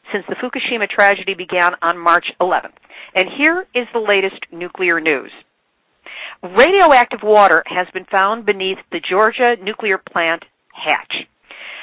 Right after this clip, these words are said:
Uh, it was found in southeast Georgia underneath the plant, but officials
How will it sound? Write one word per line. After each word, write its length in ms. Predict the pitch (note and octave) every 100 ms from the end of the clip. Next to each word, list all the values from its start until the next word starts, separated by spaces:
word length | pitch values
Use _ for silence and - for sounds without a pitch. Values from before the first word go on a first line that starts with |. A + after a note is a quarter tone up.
| -
Uh, 300 | F#3 F#3 F#3 -
it 60 |
was 100 | F#3+ - -
found 360 | A#3 B3 C4
in 200 | A#3 G3 -
southeast 480 | G#3 B3 C#4 C4+ - -
Georgia 340 | G#3 G3+ G3+
underneath 320 | G3 A3+ A3+
the 80 | A#3
plant, 320 | - D#3 D3
but 140 | - F#3+
officials 440 | G3 C#4+ - E4+